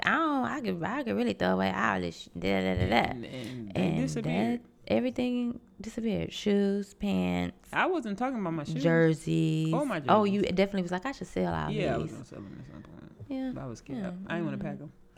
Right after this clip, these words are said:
Speaker 2: But it's cool, 'cause I got new stuff.
Speaker 1: Exactly. And now you have, like, a
Speaker 2: And
Speaker 1: new
Speaker 2: now it's
Speaker 1: jersey
Speaker 2: very
Speaker 1: collection.
Speaker 2: hard to, like, buy stuff,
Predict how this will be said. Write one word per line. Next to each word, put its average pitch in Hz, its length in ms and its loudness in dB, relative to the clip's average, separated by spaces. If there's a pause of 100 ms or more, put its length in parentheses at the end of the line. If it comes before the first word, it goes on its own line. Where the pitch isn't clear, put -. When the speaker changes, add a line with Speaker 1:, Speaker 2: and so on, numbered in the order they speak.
(880)
Speaker 2:
But 254 340 2
it's 240 200 0
cool, 160 720 -4 (120)
'cause 208 180 -4
I 226 80 -2
got 233 200 -2
new 208 140 -2
stuff. 185 640 -6
Speaker 1:
Exactly. 175 720 2
And 170 160 0
now 175 120 0
you 185 140 4
have, 185 160 4
like, 165 240 0
a - 40 0
Speaker 2:
And 175 100 2
Speaker 1:
new 170 180 4
Speaker 2:
now 190 60 2
it's 269 280 8
Speaker 1:
jersey 294 100 6
Speaker 2:
very 175 400 6
Speaker 1:
collection. 175 200 0
Speaker 2:
hard 139 340 2
to, 139 180 -2
like, 135 320 0
buy 135 160 -4
stuff, - 400 -10